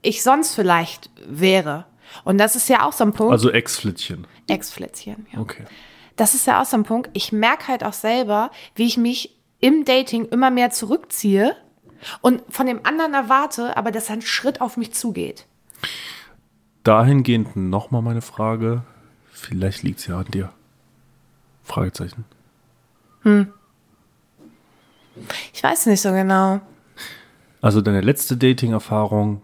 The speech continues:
Speaker 2: kann ich nachvollziehen, dass du das nicht so cool fandst.
Speaker 1: Hm.
Speaker 2: Die anderen weiß ich nicht mehr.
Speaker 1: Unwichtig.
Speaker 2: Aber vielleicht liegt's ja an dir.
Speaker 1: Hm. Kann sein, weiß ich nicht so genau.
Speaker 2: Vielleicht liegt's auch einfach daran, dass du mir nicht zuhörst.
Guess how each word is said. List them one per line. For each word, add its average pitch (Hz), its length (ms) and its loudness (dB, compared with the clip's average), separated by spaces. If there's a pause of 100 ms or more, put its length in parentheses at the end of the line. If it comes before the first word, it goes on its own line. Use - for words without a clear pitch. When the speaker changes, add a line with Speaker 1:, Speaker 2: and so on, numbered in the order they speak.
Speaker 2:
kann 101 160 -6
ich 92 100 -6
nachvollziehen, 120 640 -2 (1300)
dass - 280 -6
du - 100 -6
das 92 160 -2
nicht 110 120 0
so - 200 -6
cool 104 140 0
fandst. - 400 -8 (600)
Speaker 1:
Hm. 156 240 -2 (1300)
Speaker 2:
Die - 80 -4
anderen 92 220 0
weiß 101 180 0
ich 101 80 -4
nicht 107 160 0
mehr. 104 240 -2 (920)
Speaker 1:
Unwichtig. 175 180 2
Speaker 2:
Aber 101 120 4
vielleicht 101 340 4
liegt's 104 220 -2
ja 101 100 -2
an 101 100 -4
dir. 90 160 -6 (1700)
Speaker 1:
Hm. 170 200 0 (340)
Kann 170 220 0
sein, 185 380 -4
weiß 190 140 -8
ich 190 100 -2
nicht 175 160 -8
so 175 60 -14
genau. 160 120 -10
Speaker 2:
Vielleicht 117 300 4
liegt's 127 180 -2
auch 107 60 -2
einfach 110 240 0
daran, 107 400 0
dass 101 180 -4
du 104 80 -2
mir 104 140 2
nicht 101 200 -4
zuhörst. - 460 -4